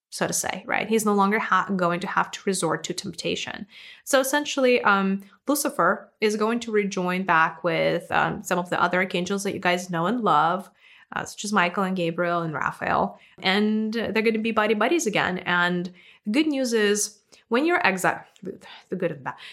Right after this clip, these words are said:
The good news is when you're an archangel or an angel or whatever, when, when you're just, like, a normal, non-exiled being with a connection with source consciousness, you have tremendous amounts of free will. When you get cut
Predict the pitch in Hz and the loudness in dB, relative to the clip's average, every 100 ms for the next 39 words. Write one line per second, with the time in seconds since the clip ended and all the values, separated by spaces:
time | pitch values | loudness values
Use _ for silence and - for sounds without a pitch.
0 | - 226 381 453 294 247 262 294 294 240 | -4 4 4 4 2 2 2 2 2 4
1 | 220 190 - 196 196 180 - 180 175 156 | 4 2 0 0 2 0 2 2 2 -2
2 | 156 165 170 151 165 170 - 185 - 220 | -4 -4 -2 0 2 2 2 0 0 0
3 | 285 269 233 208 185 170 196 180 180 180 | 0 -4 -4 2 2 2 0 0 0 0
4 | 165 - - - _ 214 220 226 226 226 | 0 0 -4 -10 _ 2 4 4 4 0
5 | 208 190 175 170 170 170 165 185 170 139 | 0 2 2 2 0 -4 -4 -4 -2 -2
6 | 151 202 - - - 214 214 196 180 165 | 0 -2 -4 -16 -2 0 0 0 0 0
7 | 202 170 - - - 320 302 - 185 190 | -2 -4 -4 -2 2 2 0 -2 -2 -4
8 | - _ _ _ _ _ _ _ _ _ | -10 _ _ _ _ _ _ _ _ _
9 | _ _ _ 269 294 330 330 - 247 202 | _ _ _ 0 2 2 -2 -2 0 2
10 | 208 214 220 196 170 170 175 - 170 165 | 4 2 2 2 2 0 -8 -4 -2 -2
11 | - - - 208 226 294 294 254 247 240 | -2 -4 -4 0 2 2 0 2 0 0
12 | - 208 | -2 0